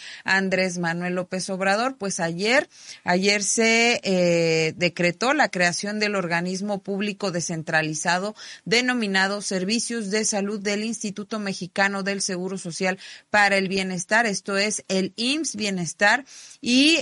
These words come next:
eh, pues se publicó a través del Diario Oficial de la Federación,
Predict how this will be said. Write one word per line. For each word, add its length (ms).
eh, 280
pues 200
se 220
publicó 800
a 160
través 380
del 180
Diario 420
Oficial 480
de 120
la 140
Federación, 680